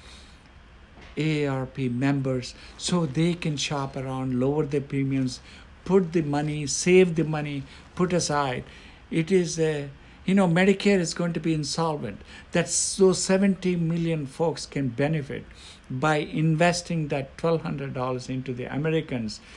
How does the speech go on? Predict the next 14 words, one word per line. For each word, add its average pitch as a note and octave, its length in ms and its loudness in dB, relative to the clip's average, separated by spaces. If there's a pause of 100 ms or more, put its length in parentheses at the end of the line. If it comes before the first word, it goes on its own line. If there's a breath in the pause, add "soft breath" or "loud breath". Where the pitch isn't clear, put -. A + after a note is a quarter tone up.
(240 loud breath)
They C#3+ 220 2
can D3+ 280 0
lower E3+ 260 6
the E3+ 160 0
premiums, D#3 580 -2 (460 loud breath)
money F#3 400 6
saved F#3 400 2
from E3 220 -2
the C#3+ 200 -2 (720 loud breath)
H - 260 0
T F3 180 0
H E3 220 -4
P D#3+ 140 -2
accounts, D3 720 -6